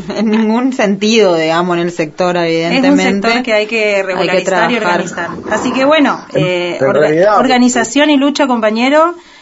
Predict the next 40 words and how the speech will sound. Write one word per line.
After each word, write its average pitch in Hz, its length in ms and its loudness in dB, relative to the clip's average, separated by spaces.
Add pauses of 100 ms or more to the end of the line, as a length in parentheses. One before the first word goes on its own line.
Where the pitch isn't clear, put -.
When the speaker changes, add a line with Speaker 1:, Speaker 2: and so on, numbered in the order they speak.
(180)
Speaker 2:
y 214 360 -2
desde 202 220 -2
el - 60 4
Speaker 3:
Sí. - 120 0
Speaker 2:
sindicato 220 800 0
todo 202 180 -2
el 202 140 0
apoyo 226 540 -2
Speaker 1:
Por 285 120 2
Speaker 2:
y 269 60 -2
Speaker 1:
supuesto. 190 120 -6
Speaker 2:
toda 196 160 0
la, 180 440 -4 (460)
eh, 175 340 -4
las 180 160 -2
herramientas 196 600 -4 (140)
para 214 420 0
seguir 185 360 -8
este 196 180 -10
camino 180 400 -8
de, 170 220 -10
de, 156 320 -12
de 160 160 -12
la 165 80 -10
organización, 175 680 -8
que, 180 360 -10
que - 80 -10
es 190 80 -12
posible. 262 480 -2
Ahí 208 180 0
tienen 196 260 -8
un 190 80 -6
montón 190 360 -6
de, 190 240 -4 (400)
de 180 100 -8
cuestiones 190 380 -8
que - 80 -12
trabajar 220 640 0
para 175 180 -4
avanzar, 196 580 -2